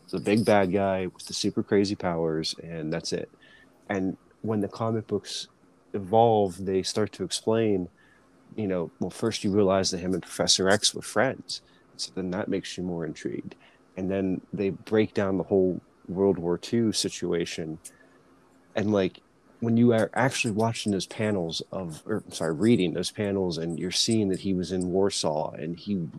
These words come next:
was in Auschwitz and his parents and his sister were killed and buried in one,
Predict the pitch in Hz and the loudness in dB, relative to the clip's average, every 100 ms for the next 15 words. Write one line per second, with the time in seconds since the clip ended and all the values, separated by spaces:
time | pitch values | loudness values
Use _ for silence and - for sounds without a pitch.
0 | - - 95 95 92 101 - 92 85 - | -12 -8 -4 -2 0 0 -4 -4 -4 -6
1 | - 80 80 - _ _ _ 98 - 95 | -8 -8 -10 -12 _ _ _ -10 -4 0
2 | 98 98 - 87 90 - 110 - 92 90 | 2 2 -2 -2 0 2 2 0 -2 -2
3 | - 107 107 95 92 95 104 98 98 95 | 0 4 4 2 2 4 4 2 -2 -6